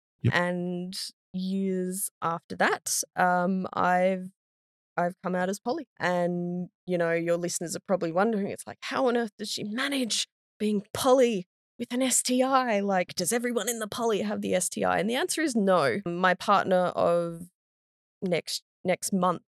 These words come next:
Speaker 2: it's seven years. Uh, he does not have an S T I. He never has.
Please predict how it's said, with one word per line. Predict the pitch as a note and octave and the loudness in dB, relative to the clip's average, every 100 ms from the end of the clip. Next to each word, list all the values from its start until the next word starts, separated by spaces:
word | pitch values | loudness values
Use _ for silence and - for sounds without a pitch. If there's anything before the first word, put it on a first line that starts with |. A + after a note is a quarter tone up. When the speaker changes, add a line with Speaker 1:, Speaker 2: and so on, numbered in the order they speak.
| _ | _
Speaker 2:
it's | F3+ - | -8 -2
seven | - F3+ E3 E3+ | 2 2 2 -2
years. | D#3+ G#3+ - - _ | -2 -2 -2 -8 _
Uh, | F3+ F3+ | 2 2
he | F#3+ | 2
does | A3+ A#3+ | -2 -2
not | A3 F#3+ | -2 -2
have | F#3+ E3 F#3+ _ _ _ _ - | -2 -2 -4 _ _ _ _ -2
an | F#3 | 0
S | E3+ | 0
T | - D#3 | -2 -2
I. | F#2+ F3 | -2 -2
He | F#3 | -4
never | F3 F3 | -4 -4
has. | - - - - - | -8 -12 -6 -2 -2